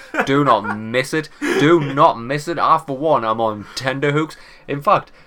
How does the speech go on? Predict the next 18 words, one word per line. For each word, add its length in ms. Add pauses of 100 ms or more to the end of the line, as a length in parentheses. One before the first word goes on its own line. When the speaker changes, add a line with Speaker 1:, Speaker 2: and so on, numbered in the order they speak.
(120)
Speaker 2:
you'll 240
go 160
and 80
get 120
this 120
done 160
tomorrow, 340
and 80
I'll 140
see 220
you 120
on 120
Monday. 420 (120)
I 60
don't 220
even 100
wanna 180
know. 260